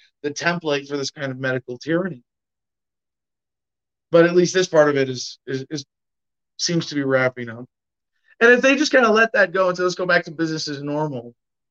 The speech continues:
people all around the world will be looking at their governments going,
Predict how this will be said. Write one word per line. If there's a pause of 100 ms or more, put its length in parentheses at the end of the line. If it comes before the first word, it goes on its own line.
(1160)
people
all
around
the
world
will
be
looking
at
their
governments
going,